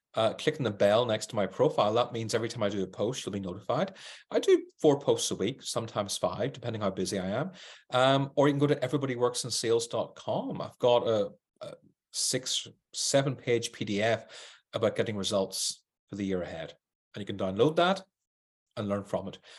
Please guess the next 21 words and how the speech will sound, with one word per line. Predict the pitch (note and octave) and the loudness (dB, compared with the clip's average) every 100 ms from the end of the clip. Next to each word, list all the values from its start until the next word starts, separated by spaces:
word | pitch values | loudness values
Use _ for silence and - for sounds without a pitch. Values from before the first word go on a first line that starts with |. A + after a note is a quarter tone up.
| - - | -6 0
But | B2+ | 2
most | D3 - | 2 0
importantly, | A2+ - - A2 G2+ | -2 -2 0 -2 -6
just | - A2 - - | -8 -10 -10 -12
please | - G#2+ | -6 -6
take | - G#2+ | -4 -6
action. | F#2 F2+ - | -6 -8 -6
I | G#2+ | 0
say | D#3+ | 2
that | C3+ | 2
to | - A2+ | 0 -4
everybody. | A2+ G#2 F#2+ F#2 | -4 -2 -4 -6
Please | - - C3 D#3 D#3+ | -10 -8 -2 0 0
don't | D3 C3+ | 0 -2
just | B2+ - | -4 -4
read | G#2 G#2 | -4 -4
my | G#2 | -4
stuff. | - - F#2 _ _ _ _ _ _ | -4 -4 -6 _ _ _ _ _ _
Please | - - B2+ C3+ | -10 -4 0 0
take | - G#2+ | 0 -2
action, | F#2 F2+ - | -4 -8 -12